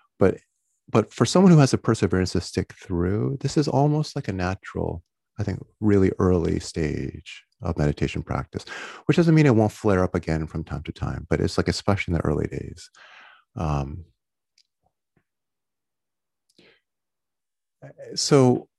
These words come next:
what you then start to experience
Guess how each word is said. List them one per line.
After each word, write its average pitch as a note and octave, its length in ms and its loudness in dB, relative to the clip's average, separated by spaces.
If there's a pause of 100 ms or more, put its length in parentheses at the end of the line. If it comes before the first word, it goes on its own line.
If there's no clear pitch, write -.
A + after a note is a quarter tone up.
(2750)
what C#3 240 0
you C#3 200 4
then B2+ 640 0 (280)
start - 320 -2
to G#2+ 60 2
experience E2+ 1400 -4